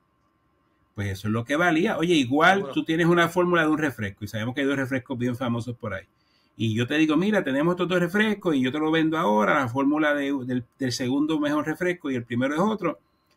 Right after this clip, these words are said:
Speaker 1: Y pon que en diez años que pasa eso, el otro refresco se quiebra, se va a ajuste, y ya no está. Bueno, eso yo lo sé ahora, diez años después, pero yo no lo sabía hace, hace diez años cuando te vendía el intangible. Por eso te digo que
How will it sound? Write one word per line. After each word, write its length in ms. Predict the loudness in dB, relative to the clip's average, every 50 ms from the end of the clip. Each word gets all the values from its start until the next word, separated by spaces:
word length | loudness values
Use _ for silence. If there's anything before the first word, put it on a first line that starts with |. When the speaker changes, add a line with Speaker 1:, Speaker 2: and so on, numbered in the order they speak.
| _ _ _ _ _ _ _ _ _ _ -4
Speaker 1:
Y 120 | -2 -2
pon 220 | 0 2 0 2 2
que 80 | 2
en 80 | 2 2
diez 200 | 2 0 2 2
años 220 | 2 2 2 0
que 100 | 0 0
pasa 360 | 0 0 0 0 2 4 4 4
eso, 320 | 2 2 0 -2 -2 -2
el 140 | -4 -4 -4
otro 140 | -4 -2 -2
refresco 420 | -2 -2 -2 -4 -4 -4 -4 -6
se 160 | -6 -8 -8 -4
quiebra, 420 | 0 0 0 0 0 -2 -4 -4
se 140 | -4 -4 -4
va 140 | -2 -2 -2
a 40 |
ajuste, 400 | -2 -2 -4 -6 -8 -12 -16 -12
y 40 | -8
ya 120 | -4 -4 -4
no 60 | -4
está. 320 | -4 -8 _ -18 -18 -18 _ _ _ _ _ _ _ _ _ _ _ _ _ _ _
Bueno, 160 | -20 -20 -20
eso 140 | -18 -18 -16
yo 140 | -12 -8 -6
lo 100 | -6 -6
sé 180 | -2 0 2
ahora, 560 | 4 4 4 2 2 0 0 0 0 0 -2 -4 -10 -10
diez 240 | -6 -6 -4 -4 -4
años 240 | -2 -2 0 0 -2
después, 300 | -4 -6 -4 -4 -4 -4 -2
pero 140 | -2 -2 -2
yo 160 | -2 0 0
no 60 | 0
lo 100 | 0 -2
sabía 580 | 0 0 0 2 2 2 2 2 0 0 -2 -4
hace, 300 | -6 -4 -4 -6 -6 -4
hace 300 | -4 -6 -6 -4 -4 -4
diez 260 | -2 -2 -4 -4 -4
años 160 | -4 -4 -4
cuando 160 | -4 -6 -8 -6
te 120 | -6 -6
vendía 220 | -6 -4 -4 -4
el 60 | -4 -4
intangible. 480 | -6 -6 -8 -6 -2 0 0 0 0
Por 100 | -2 -4
eso 60 | -4
te 60 | 0 2
digo 180 | 2 2 2
que 240 | 0 -4 -8 -8